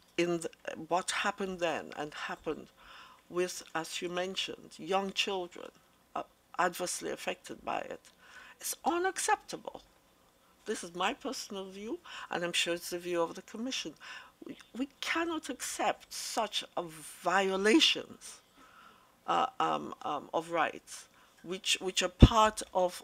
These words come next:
of, of the declaration by, by which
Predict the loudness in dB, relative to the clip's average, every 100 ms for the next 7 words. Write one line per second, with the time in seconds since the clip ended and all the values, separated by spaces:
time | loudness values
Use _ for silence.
0 | -2 0 0 -4 -16 -18 -8 -4 -4 -6
1 | -6 -4 -2 -2 -4 -4 -4 -4 -2 -2
2 | -4 -6 -12 -16 -18 -18 -4 2 2 0
3 | -4 -4 0 2 2 0 -2 -2 -2 -2